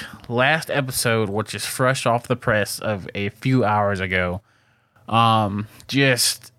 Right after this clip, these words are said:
just, my goodness, the, the amount of just, normally you have to fight. Normally you have to punch, you have to move, you gotta show big things for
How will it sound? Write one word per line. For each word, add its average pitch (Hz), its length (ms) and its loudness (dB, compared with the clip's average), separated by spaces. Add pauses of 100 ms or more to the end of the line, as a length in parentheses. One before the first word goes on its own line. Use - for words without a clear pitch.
(440)
just, - 560 -4 (220)
my 101 180 -2
goodness, 92 480 -6
the, 85 400 -10 (880)
the 117 340 0
amount 120 520 -2
of 101 540 -2 (600)
just, 135 720 0 (1400)
normally 208 720 4
you 127 180 4
have 131 260 0
to 113 100 -6
fight. - 340 -4
Normally 185 360 0
you 143 140 4
have 131 200 2
to 110 60 -8
punch, 113 380 -4
you 110 80 0
have 101 120 0
to 95 80 -10
move, 123 360 4
you 113 60 0
gotta 98 260 0 (120)
show 101 340 -2 (260)
big 147 340 2 (240)
things 131 400 4
for 113 520 0